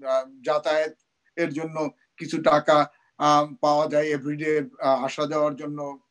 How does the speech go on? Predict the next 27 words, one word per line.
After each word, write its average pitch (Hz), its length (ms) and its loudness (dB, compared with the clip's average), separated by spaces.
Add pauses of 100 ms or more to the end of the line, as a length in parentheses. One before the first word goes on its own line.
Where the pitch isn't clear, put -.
(140)
gas 139 380 0
বা 139 260 2 (400)
গাড়ির, 143 380 0 (160)
আহ, 135 240 4
ইসের 139 420 -4
খাওয়া 143 340 2
দাওয়া 139 220 0
এইসবের। 139 400 -4 (560)
স্টে-, 160 360 -2 (120)
আহ, 147 360 2
selectman 185 520 0
হিসেবে 196 400 -2 (240)
আমাদের 175 340 0
হেলথ 180 240 2
কেয়ার, 185 260 4 (580)
আহ, 160 400 2
আহ, 160 640 -6
পুরা 170 240 0
ফ্যামিলির 175 480 0
হেলথ 175 240 -2
কেয়ার 185 260 -2
ছিল 175 260 -2 (360)
free 185 320 -2 (280)
কয়েক 170 220 6
বছর 170 220 -2
আগ 151 240 0
পর্যন্ত। 180 440 -4